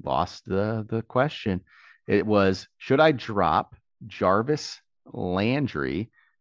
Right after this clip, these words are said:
And I don't know for who, but yeah, probably. Yeah, I'm gonna say yes. Drop Jarvis <laughs> Landry.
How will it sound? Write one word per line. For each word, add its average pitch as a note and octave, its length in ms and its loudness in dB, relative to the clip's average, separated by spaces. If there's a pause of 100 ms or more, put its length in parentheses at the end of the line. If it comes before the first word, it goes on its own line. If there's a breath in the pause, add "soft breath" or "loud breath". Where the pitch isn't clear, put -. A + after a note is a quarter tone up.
(160)
And G2 120 -4
I G2+ 140 0
don't F#2 280 0
know F#2+ 180 2
for F2+ 220 0
who, A2 240 2
but F#2 140 -2
yeah, A#2+ 240 4
probably. B2+ 540 0
Yeah, A#2+ 240 -4
I'm G2 140 -10
gonna G#2+ 100 -2
say B2 160 -4
yes. - 360 -2 (120)
Drop - 280 2
Jarvis D2+ 320 0
<laughs> - 0 -
Landry. - 580 -2